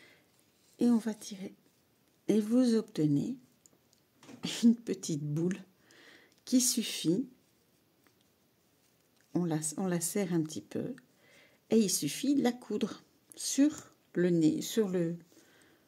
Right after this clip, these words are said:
le petit chausson. Et on va prendre l'autre qui a rien du tout. Voilà, vous le faites quelques points de couture au, sur le chausson, un point dans le chausson, un point dans le nez,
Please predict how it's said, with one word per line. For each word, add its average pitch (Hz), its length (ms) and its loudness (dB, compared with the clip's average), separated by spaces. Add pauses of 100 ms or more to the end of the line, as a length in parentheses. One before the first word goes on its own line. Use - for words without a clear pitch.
(200)
le 233 160 0
petit 196 520 -2
chausson. - 500 -4 (540)
Et 147 180 2
on 165 100 -2
va 165 120 -10
prendre 180 300 -4
l'autre 185 220 -4
qui - 120 -8
a 160 40 -6
rien 160 200 2
du 165 160 -2
tout. - 220 -8 (800)
Voilà, 190 280 -4 (160)
vous 226 180 0
le 214 120 -2
faites - 680 -6 (460)
quelques 226 340 4
points 196 300 0
de 185 60 2
couture 185 840 0 (1700)
au, 180 80 2
sur - 400 -2
le 175 100 2
chausson, 175 600 0 (240)
un 196 100 0
point 196 260 -2
dans 185 120 0
le 175 60 0
chausson, 175 560 -2
un 208 120 0
point 185 240 -2
dans 165 120 2
le 156 120 2
nez, - 240 -4